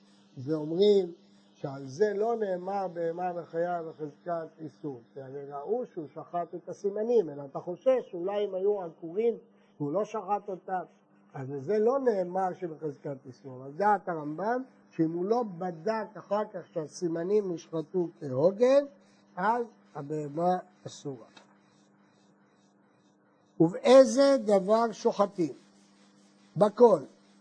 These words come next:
בין בסכין של מתכת, בין בצור, אפשר לשחוט או במתכת או באבן קשה ומחודדת של צור, בין בזכוכית,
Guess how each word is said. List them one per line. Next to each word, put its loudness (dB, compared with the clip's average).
בין 4
בסכין 0
של 2
מתכת, 0
בין 2
בצור, 4
אפשר 2
לשחוט -2
או 8
במתכת -2
או 2
באבן -2
קשה -6
ומחודדת -2
של -10
צור, 2
בין 10
בזכוכית, 2